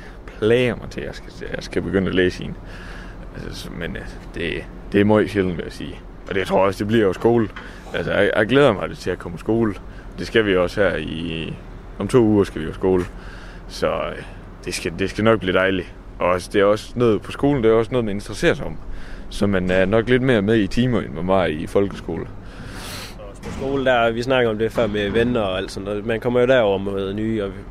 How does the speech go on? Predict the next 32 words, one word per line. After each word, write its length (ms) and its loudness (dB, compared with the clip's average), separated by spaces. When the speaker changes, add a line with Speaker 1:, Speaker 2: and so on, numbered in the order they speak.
Speaker 2:
senere 340 4
hen, 100 0
der 100 4
skal 160 -4
vi 40 -6
til 200 4
Esbjerg 280 -4
på 80 -12
skole. 320 -2
Der 100 6
møder 200 6
man 140 4
jo 80 6
også 180 0
nye, 220 -2
og 360 -4
ja, 100 -8
jeg 120 -2
tror, 160 0
det 140 -4
bliver... 180 2
Jeg 280 4
glæder 140 6
mig 120 4
til 60 2
at 80 2
se, 140 4
hvad 100 2
det 80 4
er 60 2
for 120 -6
noget. 200 -2